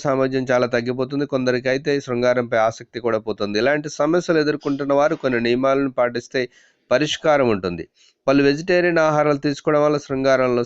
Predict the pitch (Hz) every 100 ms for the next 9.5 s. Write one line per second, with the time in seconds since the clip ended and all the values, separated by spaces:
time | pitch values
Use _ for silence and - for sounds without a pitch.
0 | - 123 131 123 120 107 113 120 131 123
1 | 120 117 117 127 135 170 - _ - -
2 | 139 165 185 190 175 165 143 143 139 -
3 | 123 101 - 123 151 165 175 156 101 87
4 | _ _ _ _ _ 147 170 165 175 190
5 | 196 180 160 170 175 160 175 175 156 156
6 | 156 165 156 160 147 123 131 143 147 143
7 | 135 131 156 - - 131 143 160 165 147
8 | 135 160 175 160 156 147 139 139 139 151
9 | 143 - 131 131 131